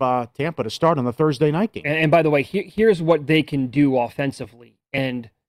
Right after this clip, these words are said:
Speaker 2: they can, they, you know, Kellen Moore, good job with the play calls. And then Dak in
Speaker 1: Mm-hmm.
Speaker 2: week one, you know, he didn't like what he saw with the running play, so he, you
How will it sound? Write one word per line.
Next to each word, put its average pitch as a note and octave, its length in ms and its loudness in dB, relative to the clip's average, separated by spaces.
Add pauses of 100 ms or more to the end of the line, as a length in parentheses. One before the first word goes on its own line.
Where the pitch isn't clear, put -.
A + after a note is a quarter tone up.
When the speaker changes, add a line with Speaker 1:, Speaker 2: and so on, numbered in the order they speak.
(440)
Speaker 2:
they F3+ 120 4
can, F3+ 220 -8
they, F3+ 160 2
you F3 120 0
know, C3+ 120 -2
Kellen F#3 320 2
Moore, D#3 220 4
good D#3 180 2
job D#3 180 4
with C#3 80 -4
the C#3 60 -6
play D3 240 -2
calls. C#3+ 340 2
And D3 100 -2
then C3+ 140 -2
Dak D#3 300 2
in D3+ 80 -2
Speaker 1:
Mm-hmm. C#3 60 0
Speaker 2:
week C#3+ 200 0
one, C#3 280 2
you C3+ 80 2
know, C#3 60 2
he C3+ 60 0
didn't C#3+ 160 0
like C#3+ 180 0
what C#3 100 -2
he C3 40 -2
saw C#3+ 200 0
with C3 100 -4
the A#2+ 60 -18
running C#3 200 -2
play, C3 220 -10
so C3 140 -12
he, C3 80 -4
you A#2+ 100 -10